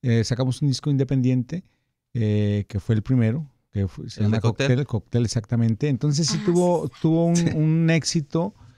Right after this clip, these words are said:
Speaker 1: que fue más bien así como, bueno, underground, este, mm, eh, tocábamos mucho en clubs de, de música electrónica y, y, y realmente sí tu-, tuvo su éxito, pero a, a nivel,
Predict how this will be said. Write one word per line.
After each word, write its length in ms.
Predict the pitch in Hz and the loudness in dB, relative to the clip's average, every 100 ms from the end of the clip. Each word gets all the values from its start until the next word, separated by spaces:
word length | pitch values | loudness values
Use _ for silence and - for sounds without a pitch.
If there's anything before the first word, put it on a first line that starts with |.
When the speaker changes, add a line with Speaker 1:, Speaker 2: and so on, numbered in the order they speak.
| _ _ _ | _ _ _
Speaker 1:
que 200 | 139 131 | 0 0
fue 260 | - 156 156 | 2 0 2
más 240 | 156 143 | 2 2
bien 180 | 156 156 | 0 0
así 360 | 139 - 147 135 | 0 0 0 -2
como, 420 | 147 135 127 120 | -2 -2 0 0
bueno, 260 | 131 113 101 107 110 | 2 0 -2 -8 -6
underground, 760 | 110 135 139 135 135 139 139 123 | -2 0 2 0 0 0 -2 -2
este, 380 | - - 113 107 | -4 -6 -4 -4
mm, 360 | 104 104 104 - _ 123 | -4 -6 -10 -16 _ -4
eh, 300 | 123 120 117 | 0 0 0
tocábamos 420 | 110 131 131 131 127 | -2 -2 0 2 0
mucho 360 | 127 139 131 | -2 -2 0
en 80 | 117 | 0
clubs 460 | 120 131 123 - - | 2 0 -2 -8 -4
de, 340 | 120 117 113 | 0 2 2
de 80 | 113 | 0
música 260 | 120 117 135 | 0 0 -2
electrónica 880 | 120 - 143 135 127 135 127 127 139 - _ _ _ - | -2 0 0 0 0 0 0 -2 -6 -12 _ _ _ -2
y, 80 | 120 | -2
y, 320 | 147 135 208 180 131 127 127 123 | 0 -2 0 0 2 4 2 0
y 60 | 120 - _ _ | -4 -12 _ _
realmente 340 | 139 156 175 147 | 0 2 2 0
sí 100 | 139 | -4
tu-, 200 | 165 160 | -6 -2
tuvo 260 | 165 175 | 0 2
su 220 | - 160 160 | 2 0 0
éxito, 440 | 165 - 147 175 | 0 -2 -2 -2
pero 200 | 160 143 | 0 0
a, 160 | 131 120 | 2 2
a 60 | |
nivel, 1300 | 117 117 123 143 147 143 120 107 101 101 101 104 104 | 2 2 2 2 2 2 0 0 -4 -6 -8 -10 -12